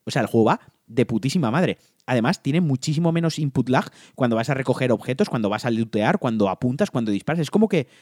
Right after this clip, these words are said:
el juego va mucho más fino, el feeling es muchísimo mejor. Algo que en parte me cabreó porque dije, estos hijos de puta, ¿por qué no optimizan el juego de P C, el que he comprado, coño,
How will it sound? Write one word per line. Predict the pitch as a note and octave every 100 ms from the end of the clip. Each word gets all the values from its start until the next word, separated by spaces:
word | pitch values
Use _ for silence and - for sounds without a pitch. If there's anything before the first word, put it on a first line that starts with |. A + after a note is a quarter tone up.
| _
el | -
juego | B2 C#3 G3+
va | F#3+
mucho | D#3 G3+ E3+
más | C#3 -
fino, | B2+ B2 C4 _ _
el | A2+ -
feeling | D3+ E3+ F3+
es | F#3 - _ _ _
muchísimo | G#2+ A2 F#3+ F3+ D3
mejor. | A2+ A2 C4+ - -
Algo | A2+ E3
que | D3 - _ _
en | - G2 G2+
parte | A2+ B2+
me | E3
cabreó | - G#2 D3+
porque | A3 A#2
dije, | G2+ F#2 D#2+
estos | - B2+
hijos | C#3 C3
de | A#2+
puta, | B2+ G#3+
¿por | C#3
qué | - G#2+
no | A2 A#2 - _ -
optimizan | A#2+ - A2 A#2 C3+
el | A2
juego | - B2 A2
de | G#2+ G2
P | G2
C, | D#3
el | E3+
que | A2+ G2+
he |
comprado, | C3 G#2 A2 E3 B2
coño, | B2 E3+ B2+